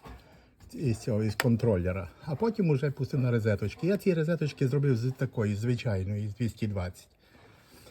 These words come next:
Ну, обов'язково собі позначіть, щоб плюс-мінус, щоб потім не попутати, бо ледовська лента світити не буде, якщо ви попутаєте.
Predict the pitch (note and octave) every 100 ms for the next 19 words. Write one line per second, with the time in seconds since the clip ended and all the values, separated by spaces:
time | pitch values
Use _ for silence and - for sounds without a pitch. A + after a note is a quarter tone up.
0 | - _ - G#3 D3 C#3+ D3+ - D3 C#3
1 | C3+ - F#3+ E3 C#3 C3+ B2+ C3 A#2+ B2
2 | A2+ - G3 - D3 B2 A2 C3 C3+ -
3 | C3 D#3 C#3 - B2+ B2 A2+ G#2+ G#2 -
4 | F3+ F3+ - A#2+ B2 C#3 C3+ B2 - A#2
5 | A2+ D#3 - D3+ B2+ A#2+ B2+ C3 C#3 C#3
6 | B2 F2+ F2+ - E2+ F2+ - D#2+ E2+ -
7 | -